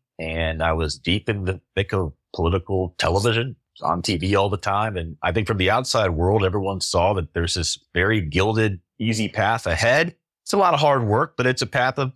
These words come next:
of success. And, and I had sort of gotten to close to the top of the mountain. And I had a chance meeting with House Speaker John Boehner, who I covered rather aggressively at the Capitol. He saw me one day, he goes, "I want to talk to you.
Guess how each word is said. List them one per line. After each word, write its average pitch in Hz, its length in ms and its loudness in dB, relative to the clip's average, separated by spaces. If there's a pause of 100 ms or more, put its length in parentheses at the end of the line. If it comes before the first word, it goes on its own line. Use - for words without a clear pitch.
of 131 140 0
success. 165 540 -2
And, 98 240 -4 (120)
and 98 360 -10
I 104 120 2
had 117 160 0
sort 143 180 0
of 95 120 -4
gotten 135 500 0
to 120 240 -4 (380)
close 175 240 2
to - 80 -6
the 139 80 -4
top 131 240 2
of 113 40 -6
the 104 60 0
mountain. 90 280 0 (880)
And 117 140 2
I 131 60 2
had 156 200 2
a 139 40 2
chance 185 460 -2
meeting 135 320 0
with 95 180 0 (400)
House 117 240 0
Speaker 117 320 -2
John 92 400 -2
Boehner, 87 380 -4 (320)
who 107 120 0
I 110 80 2
covered 107 480 -2
rather 98 260 2
aggressively 80 520 -2
at 71 80 -4
the - 80 -16
Capitol. - 460 -6
He 95 100 -6
saw 120 240 2
me 117 100 -2
one 87 220 0
day, 80 120 -2
he 80 60 -2
goes, 82 180 0
"I 85 60 2
want 85 220 -2
to - 40 -18
talk 135 280 0
to 80 80 -14
you. - 100 -20